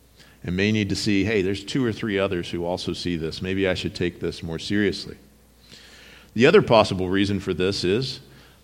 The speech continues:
that the brother who is saying, "You're in sin," could be mistaken.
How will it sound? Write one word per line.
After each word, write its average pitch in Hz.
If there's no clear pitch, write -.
that 98
the 98
brother 127
who 113
is 92
saying, 107
"You're 110
in 98
sin," 113
could 175
be 180
mistaken. 170